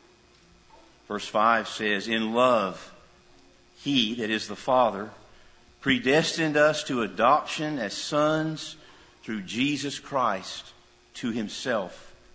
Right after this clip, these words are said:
according to the kind intention of his will, to the praise of the glory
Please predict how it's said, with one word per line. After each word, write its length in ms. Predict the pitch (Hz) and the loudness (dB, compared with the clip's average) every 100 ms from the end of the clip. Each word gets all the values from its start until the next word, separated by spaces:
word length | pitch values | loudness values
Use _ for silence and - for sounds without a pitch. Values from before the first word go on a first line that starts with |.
| - - - - | -20 -20 -20 -14
according 580 | - - 151 160 170 170 | -12 -2 2 4 4 2
to 140 | - 120 | -2 -2
the 100 | 110 | -4
kind 580 | - 135 147 156 165 | -2 2 4 4 0
intention 800 | 143 123 - 196 190 - 87 87 85 _ _ _ _ _ _ _ - | 0 -2 -2 -2 -2 -4 -8 -12 -18 _ _ _ _ _ _ _ -6
of 220 | 101 98 | -6 -4
his 200 | 107 95 | -6 -6
will, 380 | 98 98 85 80 - - _ - - - - - _ - - - - | -6 -6 -6 -10 -18 -20 _ -20 -20 -20 -20 -20 _ -20 -20 -20 -4
to 120 | 127 | 0
the 100 | 117 | 4
praise 1000 | - 147 143 151 160 170 180 160 - - - _ _ _ _ _ | 6 6 6 6 4 0 -2 -6 -8 -10 -18 _ _ _ _ _
of 160 | 113 104 | -2 -2
the 80 | 104 | -4
glory 800 | 107 117 135 151 160 170 175 | -4 0 2 4 2 2 -2